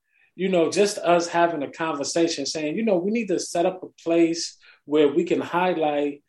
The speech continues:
some of the very talented ladies that are in this independent wrestling world.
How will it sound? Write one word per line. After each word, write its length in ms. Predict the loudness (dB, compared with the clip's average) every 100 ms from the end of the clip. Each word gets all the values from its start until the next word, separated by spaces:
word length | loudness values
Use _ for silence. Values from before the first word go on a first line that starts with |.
| _
some 240 | -2 2 4
of 60 |
the 80 | 2
very 300 | 2 0 0
talented 640 | -4 -4 -2 -4 -4 -4 0
ladies 400 | 2 2 0 0
that 180 | 2
are 100 | 2
in 140 | 0 -2
this 180 | -4 -6
independent 540 | -6 -6 -4 -2 0
wrestling 460 | 0 0 0 -4 -2
world. 320 | -2 -2